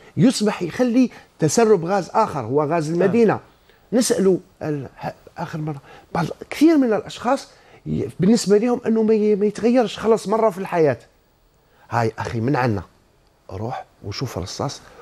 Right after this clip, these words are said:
Speaker 1: وركبه جديد، لأنه على قد ما تفوت السنوات ممكن تقع في خطر وتسربات، لأنه كاين تسرب غاز أحادي أكسيد الكربون وكاين تسرب غاز المدينة اللي قد يؤدي إلى الانفجار.
Speaker 2: كيف تقيمون استجابة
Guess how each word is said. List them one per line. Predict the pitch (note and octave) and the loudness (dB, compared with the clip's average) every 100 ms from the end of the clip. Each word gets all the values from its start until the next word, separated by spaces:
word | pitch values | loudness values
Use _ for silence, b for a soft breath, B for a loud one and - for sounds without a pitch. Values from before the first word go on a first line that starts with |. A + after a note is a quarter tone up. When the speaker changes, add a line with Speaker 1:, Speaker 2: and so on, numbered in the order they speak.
| B | B
Speaker 1:
وركبه | - F#2+ A#2+ - G#2+ G#2+ | -8 -2 -2 0 0 0
جديد، | A2 D#3 C#3+ | 0 -2 -4
لأنه | - - A2+ A2 A2+ B B - | -10 -6 -2 0 -2 B B -4
على | G2 | 0
قد | D3+ D3+ | 0 0
ما | E3 | -2
تفوت | - C#3+ | -2 -8
السنوات | - - C3 C3 C#3 C3 b b b b _ - | -8 -6 0 2 2 -2 b b b b _ 0
ممكن | C#3+ E3+ D#3+ C#3+ | 2 2 0 -4
تقع | - C#3 C#3+ | -4 -6 -8
في | C3 - | -6 -8
خطر | A#2 C#3+ C#3+ D#3 C#3+ B B | -6 -6 -2 -2 -2 B B
وتسربات، | G#2+ - C3+ D3 C3 B2+ B2 A#2 | -8 -4 0 0 2 2 2 0
لأنه | G2 - A#2 | -4 -2 -2
كاين | G#2+ E3+ E3+ | 2 0 2
تسرب | D3+ C#3 D3+ C3+ | 0 0 0 0
غاز | A2+ B2 - | 0 -4 -4
أحادي | - A2 - | -6 -4 -4
أكسيد | - G#2+ | -6 -6
الكربون | - F#2 E2 G#2 B B B | -4 -6 -4 -4 B B B
وكاين | - C#3 C3 G#2+ | -2 2 2 2
تسرب | A2+ B2 A2 G2+ | -6 -6 -6 -2
غاز | A2+ G2+ | -4 -2
المدينة | G#2+ G#2+ A2+ | -2 0 0
اللي | G2 E2 - - | 0 -4 -6 -8
قد | - A2 B1+ - | -6 -4 -6 -6
يؤدي | G2+ - B2 C3 | -4 0 0 2
إلى | D3+ C#3 A#2 | 2 2 2
الانفجار. | - - B2 B2 F#2+ E2 - | -4 -8 -6 -4 -6 -6 -4
Speaker 2:
كيف | D4+ D4 | 0 0
تقيمون | C4+ G3+ - F3+ E3+ F#3 | 0 -2 2 4 4 2
استجابة | D3+ - D3 D3+ C3 | 0 0 2 2 2